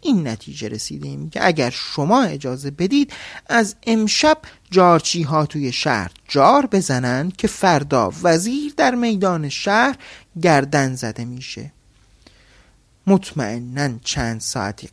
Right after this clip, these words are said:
قبل از اجرای حکم تعدادی توی میدون شهر جمع می‌شن. ما هم تعدادی رو مأمور می‌کنیم که بین مردم برن و علت گردن زدن من رو برای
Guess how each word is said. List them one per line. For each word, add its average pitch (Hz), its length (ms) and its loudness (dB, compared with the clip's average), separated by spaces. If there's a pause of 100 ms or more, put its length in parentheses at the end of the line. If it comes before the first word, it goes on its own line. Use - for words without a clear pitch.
قبل 160 260 -2
از 190 200 0
اجرای 117 440 -10
حکم 247 400 4 (440)
تعدادی 240 640 0
توی 226 260 0
میدون 180 380 -2
شهر 196 420 0 (160)
جمع 117 380 -2
می‌شن. 131 580 -12 (840)
ما 277 120 6
هم 240 160 4
تعدادی 185 420 2
رو 151 80 -2
مأمور 202 580 4
می‌کنیم 226 480 -4 (300)
که 185 140 2
بین 147 300 2
مردم 131 680 0
برن 233 300 0
و 311 100 0 (320)
علت 185 440 8
گردن 151 580 2
زدن 139 420 0
من 233 320 6
رو 247 220 2
برای 110 360 -4